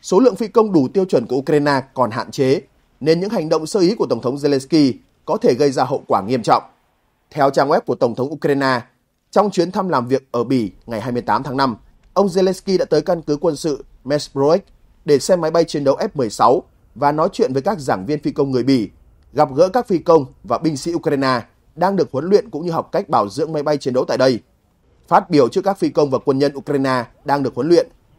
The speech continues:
ông Zelensky nói, "Tôi chúc bạn hoàn thành tốt khóa đào tạo của mình. Cảm ơn bạn rất nhiều. Chúng tôi trông cậy vào bạn và chúng tôi đợi bạn ở nhà." Trước đó, Thủ tướng Bỉ Alexander De Croo tuyên bố, tiêm kích F mười sáu sẽ được cung cấp cho Ukraine sớm nhất có thể.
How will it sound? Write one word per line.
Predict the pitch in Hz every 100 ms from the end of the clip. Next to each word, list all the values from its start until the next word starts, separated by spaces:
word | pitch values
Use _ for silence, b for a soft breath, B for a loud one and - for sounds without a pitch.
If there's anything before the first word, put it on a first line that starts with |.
| _
ông | - 180
Zelensky | 151 160 147 165 131
nói, | 120 147 - _ _ _ _
"Tôi | 190 185
chúc | - 262
bạn | 160 143
hoàn | 123 120
thành | 131 107
tốt | 175 -
khóa | 135
đào | 165 107
tạo | 101
của | 110
mình. | 107 123 95 _ _ _ _ -
Cảm | 139
ơn | 175 202
bạn | 160 127
rất | 240 165
nhiều. | 139 104 - _ _ -
Chúng | - 196
tôi | 226 202
trông | 180 143
cậy | 131
vào | 110
bạn | 104 117 - _
và | 107 113
chúng | - 131
tôi | 147
đợi | 135 117
bạn | 120 113
ở |
nhà." | 113 117 95 - _ _ _ _ _
Trước | 214 185
đó, | 123 135 - _ _
Thủ | - 151
tướng | 151 196
Bỉ | 196 123 95 _ _
Alexander | 151 185 - 151 147
De | 139 131
Croo | 151 139 127 -
tuyên | 147 131
bố, | 120 156 - _ _ _ -
tiêm | 214
kích | 220 -
F | 254 196
mười | 139
sáu | 131 135 165
sẽ | -
được | 185
cung | 160
cấp | 151 143
cho | 160
Ukraine | 151 151 143 135
sớm | - 135
nhất | 180 247
có | 151
thể. | 196 135